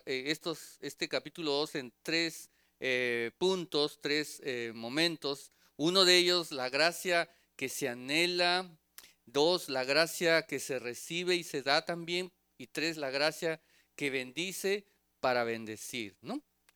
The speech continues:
Que permítame orar. Padre, en el nombre de Jesús, te damos gracias en esta tarde por darnos el privilegio de estudiar tu palabra. Sé tú el que abres hoy, Señor, a través de tu preciosa palabra, por mis labios, que no sean mis conceptos, sino seas tú.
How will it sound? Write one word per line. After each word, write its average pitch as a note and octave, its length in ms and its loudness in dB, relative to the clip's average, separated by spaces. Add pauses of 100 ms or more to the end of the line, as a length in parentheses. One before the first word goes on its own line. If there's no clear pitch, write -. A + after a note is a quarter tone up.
(140)
Que C#3+ 140 -6
permítame D#3+ 500 2
orar. A2 240 -4
Padre, E3+ 340 2
en D#3+ 80 -4
el C3+ 120 -8
nombre D3 240 -4
de C3 60 -2
Jesús, E3 440 -8
te - 120 -4
damos B2+ 340 0
gracias E3 520 4
en B2 140 -8
esta B2 240 -10
tarde D#3 400 2
por B2 300 -4 (880)
darnos C#3+ 360 0
el C3+ 100 -4
privilegio A#2+ 520 -4
de B2 60 -2
estudiar A#2 340 -4
tu A#2+ 140 -16
palabra. C3 560 0 (340)
Sé C#3+ 200 -4
tú D#3 240 -4
el D3 100 -6
que A#2+ 160 0
abres C#3+ 480 0
hoy, C#3+ 240 -4
Señor, C3 340 -8
a C3+ 120 -8
través A2+ 280 -8
de B2+ 120 -10
tu A2+ 420 -12
preciosa B2+ 720 -6
palabra, C#3+ 600 -4
por B2+ 120 -14
mis A#2 200 -14
labios, D#3 500 -2
que A#2+ 160 -8
no A#2+ 140 -10
sean C3 260 -6
mis A#2 80 -12
conceptos, C3 680 -6
sino G#2+ 240 -12
seas A#2 300 -6
tú. F3+ 260 -6